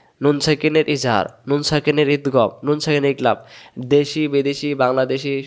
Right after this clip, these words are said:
সব দেশেই যারা টিউটোরিয়াল তৈরি করছে, ভেসে আসবে ইনশাল্লাহ। আনআমতা এবার আসেন, হামজা জবর আ, আ মিলবে জিমের সাথে আজ, রব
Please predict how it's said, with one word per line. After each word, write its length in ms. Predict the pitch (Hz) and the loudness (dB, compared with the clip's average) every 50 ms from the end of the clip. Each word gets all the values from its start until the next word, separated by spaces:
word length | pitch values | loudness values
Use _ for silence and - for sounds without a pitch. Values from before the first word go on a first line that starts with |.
| - - | -12 -12
সব 320 | - - 180 175 170 156 | -4 -2 0 0 0 -2
দেশেই 420 | 147 151 147 - 156 175 208 208 - - - _ _ - | -4 -4 -2 0 -2 -2 -2 -4 -10 -20 -20 _ _ -2
যারা 320 | 127 131 123 127 127 120 | 0 2 4 4 4 2
টিউটোরিয়াল 500 | 120 - 139 139 139 139 135 139 139 131 | 0 -2 -4 -4 -4 -2 -2 -2 -2 0
তৈরি 280 | 131 139 143 139 139 135 | 0 0 2 2 0 0
করছে, 340 | 139 143 143 - - 247 - - _ _ - | -2 -2 -2 -2 -4 -6 -6 -10 _ _ -4
ভেসে 240 | 123 120 120 123 117 | -4 -2 0 2 0
আসবে 240 | 113 107 104 107 | 2 0 0 -2
ইনশাল্লাহ। 420 | 101 101 104 - 92 73 78 71 - - _ _ _ _ _ _ _ _ _ _ _ _ _ _ _ _ _ _ _ _ _ - - - - - - - - - - | -4 -4 -4 -4 -4 -4 -4 -4 -8 -12 _ _ _ _ _ _ _ _ _ _ _ _ _ _ _ _ _ _ _ _ _ -14 -14 -12 -12 -10 -10 -10 -10 -4 0
আনআমতা 1400 | - 117 131 139 143 139 143 139 139 143 143 143 156 170 170 170 160 156 151 151 156 - - 131 131 135 139 139 139 - _ _ _ _ _ _ _ _ - - _ _ _ _ _ _ _ _ _ _ _ | 2 2 2 2 2 2 4 4 4 4 4 2 2 2 0 -2 -4 -6 -8 -8 -4 0 2 4 4 4 2 0 -4 -8 _ _ _ _ _ _ _ _ -20 -20 _ _ _ _ _ _ _ _ _ _ _
এবার 240 | - 165 156 139 127 | 2 4 4 4 4
আসেন, 260 | 127 123 - 160 185 220 - _ _ _ _ | 2 2 0 -2 -4 -4 -8 _ _ _ _
হামজা 260 | - - 131 131 139 135 | -8 -6 -2 -2 0 2
জবর 260 | 127 135 127 131 131 | 2 4 4 4 4
আ, 460 | - - 131 151 170 - - - - | 4 4 2 2 2 0 -2 -2 -2
আ 40 | 139 | -2
মিলবে 340 | 131 131 127 123 123 135 139 | -2 -2 -4 -2 0 -2 0
জিমের 260 | 131 131 120 123 123 | 0 -2 -4 -2 -4
সাথে 200 | - 131 117 120 - | -4 -4 -4 -4 0
আজ, 320 | - 127 139 151 143 131 131 117 113 - - _ _ _ _ _ _ _ _ _ - | 2 2 2 2 2 0 -2 -2 -4 -8 -16 _ _ _ _ _ _ _ _ _ 0
রব 160 | 131 127 127 | 2 2 2